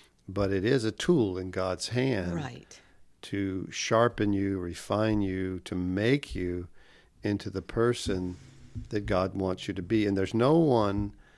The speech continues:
Speaker 2: It is,
Speaker 1: closer
Speaker 2: yeah.
Speaker 1: and who knows you better after years and
Speaker 2: Right.
Speaker 1: decades than the person God puts in your life. And that, that's one of the reasons why
Speaker 2: Absolutely.
Speaker 1: I think, um,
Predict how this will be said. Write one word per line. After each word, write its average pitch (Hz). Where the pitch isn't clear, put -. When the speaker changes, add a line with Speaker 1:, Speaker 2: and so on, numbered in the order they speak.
Speaker 2:
It -
is, -
Speaker 1:
closer 135
Speaker 2:
yeah. -
Speaker 1:
and 98
who 101
knows 123
you 110
better 92
after 95
years 104
and 95
Speaker 2:
Right. 104
Speaker 1:
decades -
than 95
the 85
person 95
God 87
puts -
in 95
your 87
life. 101
And -
that, -
that's 185
one 190
of 190
the 104
reasons 117
why 101
Speaker 2:
Absolutely. 98
Speaker 1:
I 95
think, 98
um, 92